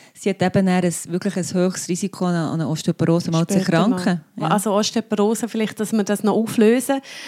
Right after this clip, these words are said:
Speaker 2: Das ist ja wirklich die Erkrankung, ähm, am Knochen, wo's, also es tut das ganze Skelett betreffen.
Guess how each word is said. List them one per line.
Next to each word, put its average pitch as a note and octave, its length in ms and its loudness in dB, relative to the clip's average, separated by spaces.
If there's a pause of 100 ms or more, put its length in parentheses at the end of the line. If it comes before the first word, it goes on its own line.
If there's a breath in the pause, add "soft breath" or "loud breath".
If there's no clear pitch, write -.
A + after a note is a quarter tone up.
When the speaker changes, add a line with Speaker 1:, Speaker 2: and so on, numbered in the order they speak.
(120)
Speaker 2:
Das A#3 140 4
ist - 40 2
ja A3 240 6
wirklich A3+ 360 0 (160)
die G#3+ 40 4
Erkrankung, A3 920 0 (180)
ähm, G#3+ 280 2
am G3 140 -2
Knochen, G#3+ 460 0
wo's, G#3 180 -4 (160)
also G#3 200 0
es - 180 -10
tut G3+ 140 0
das - 100 -18
ganze G3 420 -2
Skelett G3+ 500 -2
betreffen. C4 720 -4